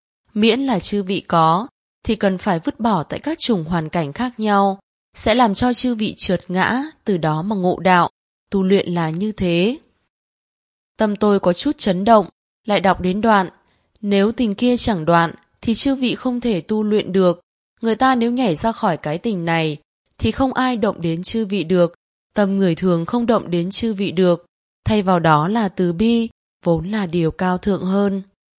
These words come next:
Trích chuyển Pháp Luân. Pháp của sư phụ đã đánh trúng cái tâm của tôi. Tôi tự hỏi mình,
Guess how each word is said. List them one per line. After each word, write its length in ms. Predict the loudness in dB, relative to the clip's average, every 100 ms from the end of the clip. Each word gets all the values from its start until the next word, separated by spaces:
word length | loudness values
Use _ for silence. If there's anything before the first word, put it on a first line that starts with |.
| _ _ -8
Trích 200 | -4 -2
chuyển 280 | 0 0 0
Pháp 220 | -2 -2
Luân. 360 | 2 2 2 -2 -12 _ _ _ _ _ _ _ _ _
Pháp 340 | 2 2 4
của 120 | 2
sư 180 | 2 0
phụ 240 | 0 0 2
đã 120 | 0
đánh 260 | 0 -2
trúng 300 | -2 -2 -2
cái 180 | -2 -4
tâm 280 | -2 -4 -4
của 200 | -2 -2
tôi. 440 | 0 2 2 0 -6 _ _ _ -4
Tôi 260 | 0 0 0
tự 180 | -2
hỏi 220 | -2 -2 0
mình, 360 | -2 -2 -4